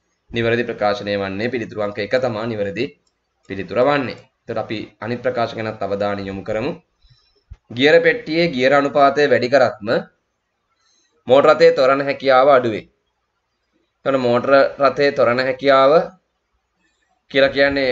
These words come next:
මෝටරේ ස්පීඩ් කරන්න. එතකොට මෝටරේ ස්පීඩ් කරන හැකියාව අඩු වෙනවලු ගියර පෙට්ටියේ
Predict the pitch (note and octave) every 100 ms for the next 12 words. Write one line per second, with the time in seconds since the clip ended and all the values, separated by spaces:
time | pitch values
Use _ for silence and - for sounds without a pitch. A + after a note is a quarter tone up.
0 | - A#2 A#2+ B2 B2 - C3 C#3 - A#2+
1 | G2+ A2 D#3+ B2 A#2+ A2+ A2 B2 A#2 B2+
2 | B2 C#3+ C3+ B2+ A#2 A#2+ B2 A#2+ G#2+ B2
3 | B2 B2+ C3+ A#2+ A2+ A#2 - A#2